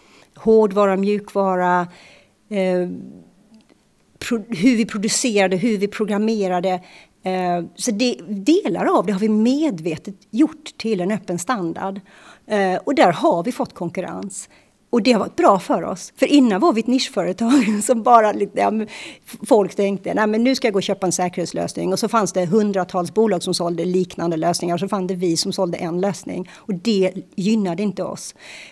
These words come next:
Ehm, vi bestämde oss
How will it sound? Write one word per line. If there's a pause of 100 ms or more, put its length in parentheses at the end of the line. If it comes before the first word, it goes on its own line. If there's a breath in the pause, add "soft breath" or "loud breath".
Ehm, (320)
vi
bestämde
oss